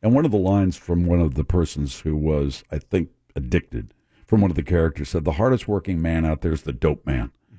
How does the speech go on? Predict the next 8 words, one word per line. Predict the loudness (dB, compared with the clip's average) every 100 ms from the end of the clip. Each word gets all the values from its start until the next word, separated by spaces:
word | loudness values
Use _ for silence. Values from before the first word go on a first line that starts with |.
| -20 _ -20 _
Because | 0 2 0 0 2
these | 0 2
are | 0
people | 2 2 2 -2
who | 2 0
have | 2 0 2 2 0 -2 -18 _ _ -4
a |
job, | -2 2 2 0 0 -2